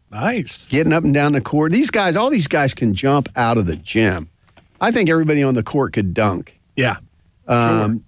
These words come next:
Speaker 1: Sure.
Speaker 2: Josiah Hines had twenty-two points. Now, a big, a big factor in this for me, Jazeel Hart, the athlete, good football player, really good basketball player, he only had eight points. He got in foul trouble early.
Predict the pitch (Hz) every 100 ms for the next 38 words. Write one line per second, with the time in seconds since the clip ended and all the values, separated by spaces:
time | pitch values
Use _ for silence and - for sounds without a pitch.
0 | - 156 143 143 151 160 135 104 151 156
1 | 151 147 123 - 147 151 143 170 135 151
2 | 151 135 - _ _ 165 185 170 185 294
3 | 311 - - 151 269 - 214 160 175 151
4 | 139 - 139 147 123 127 156 247 156 170
5 | 123 - _ 120 135 131 - 131 117 -
6 | 147 120 - 151 127 110 127 117 110 101
7 | 131 143 120 107 123 123 120 104 - 101
8 | 98 - - - 349 370 185 160 165 -
9 | 175 143 - 320 233 - 151 190 - 160
10 | 123 - 123 143 98 -